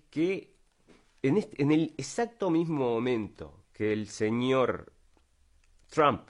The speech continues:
estaba presentando el plan de paz, estaban diciendo que Netanyahu es culpable, o siendo indi-, so-,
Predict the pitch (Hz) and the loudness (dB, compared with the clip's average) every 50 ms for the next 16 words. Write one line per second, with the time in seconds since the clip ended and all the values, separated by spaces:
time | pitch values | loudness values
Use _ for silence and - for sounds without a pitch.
0 | _ - - - 202 214 - - 123 113 104 104 - 131 120 110 107 95 - - | _ -12 -4 0 2 2 2 0 -4 -4 -2 2 4 4 4 4 2 -2 -2 0
1 | 202 208 175 113 92 - 113 110 98 - - - - _ _ _ _ _ _ _ | 0 0 0 -2 -2 0 0 0 0 -2 -6 -20 -20 _ _ _ _ _ _ _
2 | _ _ _ _ _ _ _ _ _ _ _ _ - 156 151 - - 240 247 254 | _ _ _ _ _ _ _ _ _ _ _ _ -6 -6 -2 4 4 6 6 6
3 | 254 233 165 - _ _ _ _ _ _ _ _ _ _ _ _ - 139 131 131 | 4 0 -2 -8 _ _ _ _ _ _ _ _ _ _ _ _ -12 -8 -6 -4
4 | 135 - - 165 175 180 180 160 135 117 110 107 107 101 - - 120 123 113 110 | -4 -4 -6 -4 0 2 2 2 2 2 0 0 -2 -4 -6 -6 -4 -2 -2 -2
5 | 110 127 127 131 143 139 156 190 220 220 - - 208 - - 185 - - 143 123 | -2 -2 0 0 2 2 2 0 0 -2 -2 -4 -4 -4 -4 -6 -4 -2 -2 -2
6 | 110 - - 190 214 208 175 123 107 107 110 131 160 170 - _ _ - 117 151 | -2 0 2 2 2 2 2 0 0 0 0 0 -2 -4 -10 _ _ 0 2 2
7 | 180 - - - - - 127 135 131 117 110 101 92 87 - _ _ _ _ _ | 2 0 -4 -6 -6 -2 -2 0 2 2 2 0 0 -4 -8 _ _ _ _ _
8 | _ _ _ _ _ - 104 92 90 104 90 - _ _ _ - - - - 104 | _ _ _ _ _ -12 -12 -10 -10 -12 -16 -16 _ _ _ -20 -20 -14 -8 -6
9 | 101 98 95 80 78 | -6 -6 -6 -8 -10